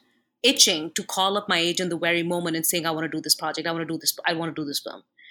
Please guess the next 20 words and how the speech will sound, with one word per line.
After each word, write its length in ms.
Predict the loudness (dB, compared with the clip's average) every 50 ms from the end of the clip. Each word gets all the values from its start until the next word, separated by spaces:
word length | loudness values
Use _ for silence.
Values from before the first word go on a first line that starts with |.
| -20 -20 -20 -18 -20 -20 -6 _
And 300 | 0 2 2 2 2 2
I 80 | 2 2
remember 320 | 2 2 0 0 0 0 0
landing 680 | 0 0 0 0 0 0 -2 -2 -4 -4 -4 -4 -4 -4
and 200 | -4 -4 -6 -6
emailing 600 | -4 -4 -2 -2 -2 -2 -2 -2 -4 -4 -4 -4 -2
everyone 460 | -2 -2 -2 -2 -4 -4 -4 -4 -4
at 100 | -4 -6
probably, 320 | -4 -4 -4 -4 -4 -4
like, 220 | -4 -4 -4 -6 _
three 160 | -6 -4 -4
o'clock, 360 | -4 -4 -4 -4 -6 -6 -6 -6
two 140 | -6 -6 -6
o'clock 280 | -4 -4 -6 -6 -6 -6
in 80 | -6 -4
the 40 | -2
morning 440 | 0 0 0 0 0 -2 -4 -4 -4
and 140 | -4 -2 -2
being 220 | -2 -2 -2 0
like, 260 | 2 2 2 2 0